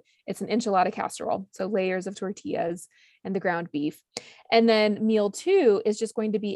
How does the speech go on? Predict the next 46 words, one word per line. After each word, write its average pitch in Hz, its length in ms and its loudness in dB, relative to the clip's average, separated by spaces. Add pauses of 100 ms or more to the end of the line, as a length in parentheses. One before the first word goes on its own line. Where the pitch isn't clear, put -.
a 185 100 0
stir 208 260 -2
fry 190 340 2
teriyaki 185 560 -4
style 175 460 0
ground 180 340 -4
beef 214 240 -4
dish 196 220 -2
with 190 100 -6
a - 60 -4
bunch 196 280 -4
of 240 60 2
vegetables, 175 640 0
and 185 80 -6
we 185 80 -4
serve 185 280 -6
it 180 100 -4
over 190 200 -4
white - 240 -4
rice. - 380 -6 (800)
And 220 340 6
if 220 140 0
you 226 80 0
have 240 220 2
somebody 285 280 0
in 240 80 2
your 208 120 -2
home 190 480 -6
that 196 200 -2
wants 226 440 0
to - 80 -4
help 190 320 -4
in 180 80 -6
the - 80 -6
kitchen, 247 640 -6
that 233 200 -10
second 233 520 -4
meal 226 480 -4 (640)
is 214 480 8 (280)
very 190 520 4
beginner 180 420 -4
friendly - 520 -6
because 190 520 -2
the 190 100 -10
protein 233 600 -4
is - 140 -8